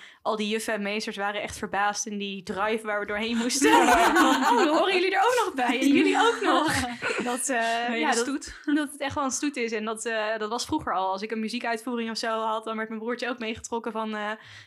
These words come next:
Speaker 1: eh, "We gaan even bij Mario, eh, luisteren." Dus, eh,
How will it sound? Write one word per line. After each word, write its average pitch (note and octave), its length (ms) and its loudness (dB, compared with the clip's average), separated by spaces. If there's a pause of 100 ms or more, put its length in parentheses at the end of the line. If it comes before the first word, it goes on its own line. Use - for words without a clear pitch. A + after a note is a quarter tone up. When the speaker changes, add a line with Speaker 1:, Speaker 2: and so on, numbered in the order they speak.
Speaker 1:
eh, G#3+ 200 -8
"We G#3+ 60 -12
gaan A3 160 -6
even A3 180 -8
bij A3+ 80 -8
Mario, G3+ 440 -2
eh, F#3+ 220 -4
luisteren." F#3+ 380 -6 (160)
Dus, G#3+ 280 -6
eh, G#3 320 -6